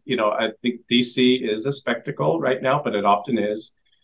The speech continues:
But there, there's reason to be hopeful, right? I think in just allowing me to put on my personal hat for two seconds, right? Like,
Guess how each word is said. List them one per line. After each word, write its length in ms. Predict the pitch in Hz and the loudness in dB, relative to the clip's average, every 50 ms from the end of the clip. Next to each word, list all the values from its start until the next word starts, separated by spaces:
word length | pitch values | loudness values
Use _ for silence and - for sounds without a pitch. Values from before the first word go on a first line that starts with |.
| _ _ _ _ _ | _ _ _ _ _
But 220 | - 123 120 - - | 0 0 2 4 6
there, 280 | 131 127 127 131 127 | 6 8 8 6 6
there's 440 | 120 123 123 123 117 117 - - - _ 117 | 6 6 6 6 6 4 0 -8 -10 _ -2
reason 580 | 113 117 127 123 123 135 131 127 127 135 - - | 0 2 4 4 4 2 2 2 0 -2 -6 -6
to 120 | - 123 | -4 2
be 120 | 117 123 113 | 4 4 6
hopeful, 460 | 107 117 117 - - 110 101 98 98 | 6 4 2 0 -2 -2 -2 0 2
right? 200 | 104 107 107 104 | 4 4 4 4
I 80 | 107 107 | 2 2
think 180 | - 120 - 120 | 0 0 2 2
in 240 | 110 107 107 107 - _ _ _ _ _ - | 2 2 0 -4 -6 _ _ _ _ _ 0
just 220 | 127 117 110 - - - | 0 0 0 0 0 2
allowing 320 | 127 117 117 117 123 120 | 4 6 8 8 10 10
me 80 | 123 120 | 8 8
to 120 | 120 104 | 6 4
put 100 | - 123 | 2 2
on 60 | 117 | 4
my 100 | 110 107 | 4 2
personal 400 | 107 - - 143 135 - 131 113 | 2 4 4 4 4 4 2 0
hat 160 | 113 127 - - | 0 0 0 -2
for 100 | 104 98 | -6 -6
two 180 | - - 156 151 | 2 6 6 6
seconds, 480 | - - 131 120 - 110 107 110 - - | 8 6 4 4 2 0 -6 -4 -2 2
right? 200 | 117 117 117 117 | 2 2 2 2
Like, 200 | 120 110 - | 0 -2 -2